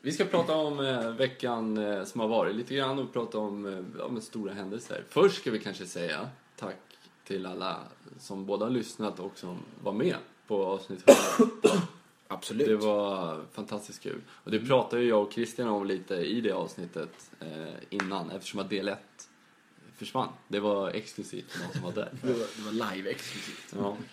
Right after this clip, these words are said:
Speaker 1: Men har man inte lyssnat på avsnitt hundra så gör det. Det är
Speaker 2: Absolut.
Speaker 1: jävligt bra faktiskt.
Speaker 2: Ledsen att jag inte var där. Det var ju, jag, så jag hör ju på avsnittet och på, i efterhand att det, att det var bra,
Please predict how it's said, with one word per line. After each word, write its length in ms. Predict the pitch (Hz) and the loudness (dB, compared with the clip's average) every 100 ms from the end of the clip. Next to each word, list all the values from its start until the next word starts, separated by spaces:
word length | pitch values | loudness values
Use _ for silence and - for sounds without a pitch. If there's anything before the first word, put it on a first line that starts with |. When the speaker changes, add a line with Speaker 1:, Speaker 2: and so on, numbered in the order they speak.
| - - - | -18 -20 -6
Speaker 1:
Men 140 | 117 120 | 2 4
har 100 | 135 | 4
man 120 | 131 | 4
inte 160 | 123 131 | 2 0
lyssnat 380 | 143 135 156 | -2 -2 -4
på 60 | - | -2
avsnitt 300 | 98 - 90 | -4 -4 -10
hundra 260 | 92 90 92 | -8 -6 -6
så 120 | 98 | -6
gör 200 | 113 117 | -4 -4
det. 120 | 82 - - - | -6 -12 -16 -4
Det 60 | 107 | 0
är 80 | 101 | 2
Speaker 2:
Absolut. 320 | 95 95 85 90 | 0 -2 -6 -6
Speaker 1:
jävligt 360 | 104 101 107 | -6 -6 -8
bra 180 | - - - - | -10 -10 -14 -16
faktiskt. 420 | - - - - | -14 -16 -14 -2
Speaker 2:
Ledsen 300 | 160 156 165 | 0 2 2
att 80 | 151 | 2
jag 80 | |
inte 80 | 151 | 4
var 80 | 151 | 4
där. 200 | 156 85 | 4 2
Det 60 | 113 | 4
var 120 | 135 | 6
ju, 160 | 143 139 | 8 8
jag, 140 | 143 131 | 4 4
så 80 | |
jag 120 | 139 139 | 6 8
hör 200 | 185 180 | 8 8
ju 120 | 156 | 6
på 120 | 151 | 6
avsnittet 600 | 135 117 120 117 113 - | 6 4 -2 0 -2 -2
och 180 | - 117 | -8 -2
på, 300 | 123 113 107 113 - | 4 6 4 0 -6
i 100 | 117 | -2
efterhand 400 | 123 - 123 131 | 0 0 -2 0
att 140 | 107 104 | -2 -2
det, 260 | 110 101 | -2 -2
att 100 | - | -4
det 60 | - | -6
var 100 | 107 | -4
bra, 300 | 104 101 92 | -2 -4 -6